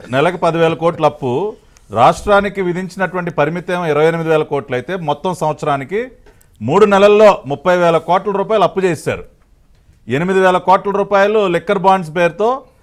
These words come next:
దాదాపుగా పది పాయింట్ ఐదు శాతం వడ్డీ చెల్లించి మరీ అప్పు చేశారు. ఏ మరి ఆ ప్రశ్నలు ఆంధ్రప్రదేశ్ ప్రభుత్వాన్ని ఎందుకు అడగరండి? ఇవాళ ఆంధ్రప్రదేశ్లో ఉన్నటువంటి, ఇక్కడ ఉన్నటువంటి బీజేపీ నాయకులు కానీ, కేంద్ర, కేంద్ర ఆర్థిక మంత్రిత్వ శాఖ కానీ ఎవరు ఏమీ ప్రశ్నించరా?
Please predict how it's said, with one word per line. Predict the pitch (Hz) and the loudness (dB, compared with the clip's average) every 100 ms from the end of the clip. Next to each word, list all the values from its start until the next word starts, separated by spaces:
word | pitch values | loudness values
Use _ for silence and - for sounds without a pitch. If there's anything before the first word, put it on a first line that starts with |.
| _ - | _ 0
దాదాపుగా | 113 165 196 196 196 196 | 4 6 6 4 2 0
పది | 175 165 185 | 0 -2 -2
పాయింట్ | 185 180 170 | -2 -2 0
ఐదు | 165 160 | -2 -2
శాతం | 160 165 190 | -4 -4 -2
వడ్డీ | 160 147 185 175 | -2 -2 -4 -2
చెల్లించి | 165 220 190 | -2 -2 -2
మరీ | 214 | 0
అప్పు | 202 202 | 2 0
చేశారు. | 170 135 123 - - _ _ _ | -4 -4 -6 -10 -18 _ _ _
ఏ | 123 | -2
మరి | 175 175 | 2 4
ఆ | 160 | 4
ప్రశ్నలు | 156 147 190 190 | 2 -4 -2 0
ఆంధ్రప్రదేశ్ | 180 156 165 165 180 165 | 2 2 0 -6 -10 -8
ప్రభుత్వాన్ని | 165 170 185 165 | -8 -6 -6 -6
ఎందుకు | 160 170 | -6 -4
అడగరండి? | 170 180 190 233 285 _ _ _ _ _ _ _ _ 123 | -2 -4 -6 -8 -10 _ _ _ _ _ _ _ _ 0
ఇవాళ | 143 151 | 4 6
ఆంధ్రప్రదేశ్లో | 156 175 170 190 175 185 | 6 2 -4 -6 -4 -6
ఉన్నటువంటి, | 180 175 180 | -6 -6 -6
ఇక్కడ | 170 165 | -6 -6
ఉన్నటువంటి | 170 165 175 156 | -6 -6 -6 -6
బీజేపీ | 156 170 175 180 | -6 -4 -6 -4
నాయకులు | 170 170 165 | -4 -4 -6
కానీ, | 165 170 | -8 -8
కేంద్ర, | 165 160 175 175 151 - _ - - | -8 -8 -2 0 0 -6 _ -20 -4
కేంద్ర | 151 175 196 | 0 2 6
ఆర్థిక | 175 165 165 180 | 8 8 4 0
మంత్రిత్వ | 185 165 160 175 170 | 0 0 -4 -6 -8
శాఖ | 160 165 | -2 -2
కానీ | 156 160 170 170 | -2 -2 -2 0
ఎవరు | 143 165 226 | -2 2 4
ఏమీ | 214 226 | 6 4
ప్రశ్నించరా? | 220 175 165 135 143 196 294 | 2 -2 -4 -6 0 2 0